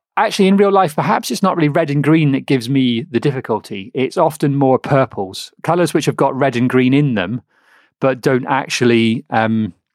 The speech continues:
uh, and so just subtly change the shade a little. So purple, as I said there, is a good example. For me, purple just doesn't really exist. Um, I just can't see purple. Um, and so I often think, if I see a purple, I think it's a dark blue. And I think that's a really good example of how my red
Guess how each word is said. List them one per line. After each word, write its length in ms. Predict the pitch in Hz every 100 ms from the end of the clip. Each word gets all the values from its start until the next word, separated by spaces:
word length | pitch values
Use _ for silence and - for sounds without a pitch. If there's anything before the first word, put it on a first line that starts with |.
| _ _ _ _ _ - - -
uh, 120 | 127
and 200 | 139 127
so 140 | 117 127
just 260 | 143 -
subtly 380 | - 165 - 131
change 340 | - 135 120 -
the 80 |
shade 300 | 110 131 123
a 60 | 107
little. 420 | 104 - 110 104 _ _
So 140 | - 143
purple, 580 | 165 165 156 117 101 -
as 140 | 117
I 60 | 113
said 260 | - 113 107
there, 240 | 101 104
is 120 | 101
a 40 | 98
good 180 | 127
example. 600 | 107 95 107 104 - 98 _ - - _ _
For 120 | 151
me, 240 | 175 196
purple 420 | 175 - 156 135 117
just 160 | -
doesn't 240 | - 107 120
really 240 | 117 98
exist. 600 | 92 107 95 - - - _ _ _ _ _ -
Um, 140 | 107
I 100 | 120
just 220 | 139 139
can't 280 | - 127 127
see 240 | 139 123
purple. 560 | 101 110 110 - 92 - _ _ _ _
Um, 140 | 113 117
and 100 | 131
so 220 | 151 135
I 160 | 139 151
often 340 | 160 - 143
think, 400 | - 139 113 -
if 260 | 175 143 127
I 220 | - 123
see 200 | - 165
a 60 |
purple, 380 | 151 147 139 -
I 60 | 180
think 180 | 131 127
it's 120 | 123
a 40 |
dark 320 | 120 110 143
blue. 360 | - 117 101 92 -
And 100 | 120
I 60 |
think 220 | 110 170
that's 280 | 170 143 139
a 60 | 127
really 200 | 131 120
good 120 | 123
example 480 | 107 131 120 - 113
of 100 | -
how 140 | 127
my 180 | 113 110
red 340 | 104 120 113